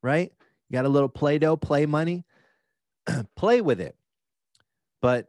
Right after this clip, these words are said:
if you're putting your money, your hard-earned cash, like, you're, like, contemplating, like, putting your paycheck into something that you don't know anything about, you've never even heard of until you saw the headline,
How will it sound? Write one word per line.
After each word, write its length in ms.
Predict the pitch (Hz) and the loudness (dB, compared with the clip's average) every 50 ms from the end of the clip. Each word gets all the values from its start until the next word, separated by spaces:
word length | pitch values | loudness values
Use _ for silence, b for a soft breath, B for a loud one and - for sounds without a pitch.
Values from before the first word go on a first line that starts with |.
| _ | _
if 120 | - 117 95 | -10 -6 -4
you're 160 | 131 160 156 _ - | -4 -4 -4 _ -6
putting 380 | - 180 185 180 180 170 151 123 123 _ _ - | -4 -2 -2 -2 -4 -8 -10 -14 -18 _ _ -18
your 260 | 123 104 117 143 147 | -10 -4 -2 -2 -2
money, 320 | 139 139 147 160 160 147 131 | -2 -2 -2 -2 -2 -2 -2
your 200 | 117 117 113 107 | -2 -4 -4 -4
hard-earned 560 | - 131 131 135 131 131 123 123 120 113 - | -2 -2 -2 -2 -2 -4 -6 -6 -8 -8 -4
cash, 480 | - 135 139 135 123 107 98 - - | -2 0 0 0 -2 -4 -6 -8 -8
like, 240 | 117 107 104 92 - | -8 -8 -8 -6 -6
you're, 240 | 120 123 120 113 - | -6 -4 -6 -6 -6
like, 260 | - 120 117 107 101 - | -4 -2 -2 -2 -2 -4
contemplating, 680 | - 120 120 110 - 117 104 120 123 117 113 117 110 | -4 -4 -4 -4 -6 -8 -6 -4 -4 -2 -2 -4 -4
like, 200 | 107 98 101 - | -4 -6 -6 -8
putting 300 | - - 135 127 123 117 | -8 -6 -4 -4 -4 -2
your 140 | 104 95 90 | -2 -4 -4
paycheck 760 | - - - 139 139 139 - - 127 107 98 - - - _ _ _ _ _ _ _ _ _ _ _ _ _ _ _ _ - | -4 -6 -6 -4 -6 -6 -6 -4 -4 -4 -4 -6 -10 -20 _ _ _ _ _ _ _ _ _ _ _ _ _ _ _ _ -6
into 220 | 127 127 127 127 | -4 -2 -2 -4
something 420 | - - 139 127 127 120 135 131 127 | -4 -4 -6 -6 -4 -4 -4 -4 -4
that 220 | 110 98 - - | -4 -6 -4 -4
you 100 | 110 123 | -2 0
don't 220 | 127 120 - - | 0 0 -2 -2
know 240 | 113 120 123 123 123 | -2 0 0 0 -2
anything 400 | 127 131 131 120 - 131 127 123 | -4 -6 -8 -8 -6 -6 -4 -4
about, 400 | 120 107 113 113 113 117 113 - | -4 -2 0 0 0 0 -2 -4
you've 160 | 104 113 117 | -6 -8 -6
never 280 | 127 127 123 120 117 123 | -4 -4 -4 -4 -4 -4
even 240 | 123 117 110 113 104 | -6 -6 -6 -8 -10
heard 360 | 104 - 127 120 120 120 117 | -8 -4 -2 -2 0 0 0
of 360 | 117 117 113 117 113 - - b b b b - | 0 0 0 -2 -4 -8 -12 b b b b -10
until 380 | 107 104 107 - 131 120 120 | -10 -8 -8 -6 -4 -4 -2
you 160 | 113 113 120 | -2 -4 -4
saw 260 | - - 127 117 117 110 | -4 -2 -2 0 0 0
the 140 | 101 98 | -2 -4
headline, 640 | 92 104 123 117 120 120 120 120 120 120 123 120 123 | -6 -6 -8 -8 -6 -6 -4 -4 -6 -6 -8 -10 -14